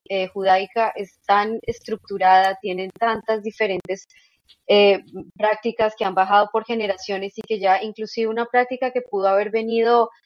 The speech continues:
de muchas de las, inclusive muchas de las prácticas de las religiones fueron porque en algún contexto eran relevantes, en un contexto en el que tal vez había una falta de higiene grande, se lavaban las manos tres veces antes de, <laughs> ¿no?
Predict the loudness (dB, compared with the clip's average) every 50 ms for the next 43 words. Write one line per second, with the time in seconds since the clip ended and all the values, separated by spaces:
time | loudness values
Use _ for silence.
0 | _ _ _ _ _ _ _ -6 0 2 4 4 4 4 4 4 2 2 0 -2
1 | -4 -6 -4 0 2 2 2 4 4 2 4 4 2 2 2 2 0 -2 -6 -4
2 | -4 -4 -2 0 0 0 0 0 0 0 0 0 0 0 0 0 0 0 0 0
3 | -2 -4 -4 -2 0 0 2 2 0 0 -2 -6 -8 -8 -6 -6 -4 -4 -6 -8
4 | -10 _ _ -20 -20 _ 2 2 2 4 2 0 -4 -4 -2 -2 -2 -2 -2 -2
5 | -4 -6 -6 -8 -6 -4 -4 -4 -4 -2 -2 -2 -2 -2 -2 -4 -4 -2 0 0
6 | 2 2 2 0 -2 -4 -6 -6 -8 -8 -8 -8 -6 0 2 4 4 2 2 -2
7 | -4 -2 -2 -2 -4 -4 -4 -2 -2 -2 0 -2 -4 -4 -6 _ _ -20 -6 0
8 | 2 4 4 4 2 0 -2 -4 -4 -2 0 0 0 0 0 -2 -4 -4 -4 -6
9 | -8 -8 -6 -4 0 0 0 0 0 -2 -2 -2 -2 -2 0 2 2 2 2 2
10 | 0 0 -2 -2 -2 -2 -4 -4 -4 -6 -8 -4 -2 0 0 0 0 -2 -2 -2
11 | -4 -6 -6 -6 -6 -6 -8 -10 -8 -6 -6 -4 -4 -4 -6 -6 -8 -6 -6 -4
12 | -4 -6